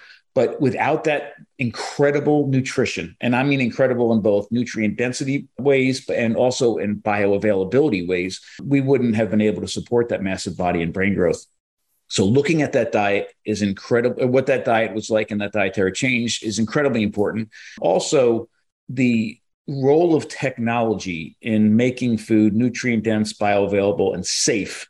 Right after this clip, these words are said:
is inseparable from any understanding of our ancestral, uh, dietary past. So there's gonna be a piece of that in this next, uh, com-, uh, what I'm gonna lay out.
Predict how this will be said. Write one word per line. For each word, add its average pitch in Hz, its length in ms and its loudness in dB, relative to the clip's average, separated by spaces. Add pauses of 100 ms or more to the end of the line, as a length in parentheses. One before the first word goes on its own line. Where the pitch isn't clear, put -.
(160)
is 120 160 0
inseparable 117 920 0
from 110 180 -4
any 117 240 0
understanding 107 500 0
of 98 100 -4
our 104 260 0
ancestral, 107 760 0
uh, 101 80 0
dietary 95 480 0
past. 95 320 -4
So 101 300 0
there's 117 220 0
gonna 123 160 -2
be 120 80 0
a - 20 -6
piece 127 220 0
of 113 60 0
that 113 120 4
in 101 80 -4
this 104 140 -6
next, - 340 -6
uh, 107 80 -2
com-, 107 340 -2
uh, 117 140 0
what 113 160 0
I'm 110 60 2
gonna 107 180 2
lay 104 240 2
out. 104 240 -2